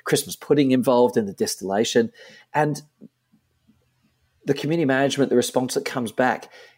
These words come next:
can be literally and authentically, "I just went downstairs and had a conversation with Cameron, and this is what he said to me."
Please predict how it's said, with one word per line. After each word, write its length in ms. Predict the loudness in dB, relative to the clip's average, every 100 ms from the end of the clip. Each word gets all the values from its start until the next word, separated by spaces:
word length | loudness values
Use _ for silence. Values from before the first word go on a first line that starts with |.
| _ _ _
can 280 | -8 -2 0
be 420 | 4 6 8 6 4
literally 440 | 2 2 2 4
and 80 | 4
authentically, 720 | 0 0 2 0 2 2 2 -4 -6
"I 80 | -2
just 260 | 0 2 2
went 140 | 2
downstairs 480 | 0 0 2 2 2
and 80 | -4
had 100 | -6
a 40 |
conversation 580 | -4 -4 -2 -2 -4 -8
with 100 | -12
Cameron, 340 | -10 -10 -10 -10
and 100 | -2
this 240 | 0 0
is 120 | -2
what 100 | -2
he 80 | -2
said 260 | -4 -8 -8
to 80 | -12
me." 200 | -14